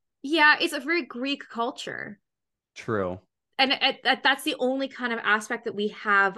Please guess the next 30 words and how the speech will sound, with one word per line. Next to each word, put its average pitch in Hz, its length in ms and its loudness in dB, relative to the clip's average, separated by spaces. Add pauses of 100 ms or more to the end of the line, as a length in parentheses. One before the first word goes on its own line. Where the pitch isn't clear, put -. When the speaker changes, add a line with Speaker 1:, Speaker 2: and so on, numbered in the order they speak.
(100)
Speaker 1:
of 190 340 0
Greek 202 400 -6
culture 190 800 -2
in 196 240 2
this 175 300 -8
game. - 460 -8 (520)
So 269 180 4
if - 80 8
Speaker 2:
Fair. - 80 6
Speaker 1:
we're 277 80 6
not 285 180 6
gonna 349 140 4
give 330 140 0
full, 294 280 -2 (360)
well, 302 260 -4
why 320 120 4
don't 415 100 4
we 453 80 2
say 403 140 0
worth 202 260 -4
it? - 180 -12 (540)
Speaker 2:
Okay. 98 240 0
Speaker 1:
We'll, 285 160 -12
we'll 302 160 -6
tear 330 240 0
it. - 80 -6 (360)
It's, 320 220 -2
it, - 320 -10
it's 285 220 -4
so 294 480 0